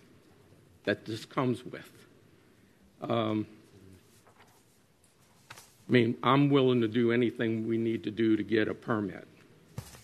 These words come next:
okay? Whether it means reduce the size of the building, means, you know, whatever it takes.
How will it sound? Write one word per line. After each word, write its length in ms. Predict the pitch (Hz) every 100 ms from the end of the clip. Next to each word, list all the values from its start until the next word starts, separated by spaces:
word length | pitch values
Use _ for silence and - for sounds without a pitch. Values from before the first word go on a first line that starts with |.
| - - -
okay? 480 | 104 107 120 104 110 -
Whether 300 | 117 123 113
it 320 | 117 117 -
means 500 | 120 113 113 107 - - -
reduce 460 | 110 92 110 -
the 100 | -
size 400 | - 107 107 92
of 60 | 90
the 60 |
building, 520 | 92 127 117 110 107 107 - - - -
means, 520 | 107 104 104 - - - -
you 100 | 113
know, 160 | 110 87 -
whatever 320 | 127 156 170 127
it 120 | -
takes. 400 | 131 101 -